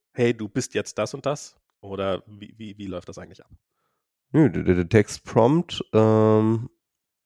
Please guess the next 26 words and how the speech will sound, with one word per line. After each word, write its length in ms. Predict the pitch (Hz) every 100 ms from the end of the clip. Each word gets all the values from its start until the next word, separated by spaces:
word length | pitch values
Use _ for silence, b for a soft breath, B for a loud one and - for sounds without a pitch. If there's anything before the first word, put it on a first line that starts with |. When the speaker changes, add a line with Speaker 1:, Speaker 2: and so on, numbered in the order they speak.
| _ _
Speaker 2:
ähm, 640 | 104 101 98 98 98 - 80
der, 100 | 104
der 180 | 95 87
wird 200 | 101 131
von 540 | - 110 110 123 117 - _ _
sozusagen 600 | - 98 113 107 107 107
G 120 | 95 110
P 160 | 117
T 240 | 104 107 101
vier 340 | - 104 131
oder, 140 | 104 85
äh, 360 | 82 - - 55
drei 220 | 85 90
fünf 320 | - 127 143
oder 180 | 104 101
wie 60 | 101
auch 80 | 110
immer, 200 | 113 98
was, 280 | 95 -
was 100 | 107
du 100 | -
gerade 260 | 92 92 92
laufen 440 | 90 85 95 135
hast 160 | 143 135
an 100 | 123
Engine, 320 | 117 120 131